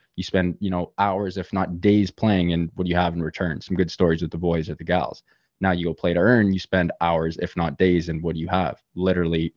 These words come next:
income, residual income, or just full passive income, full income, like you're seeing with Axie in the Philippines.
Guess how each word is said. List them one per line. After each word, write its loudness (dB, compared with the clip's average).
income, 0
residual 2
income, -2
or 6
just -4
full -2
passive -2
income, -2
full 4
income, -4
like -6
you're -4
seeing -6
with -6
Axie -2
in -4
the -6
Philippines. -2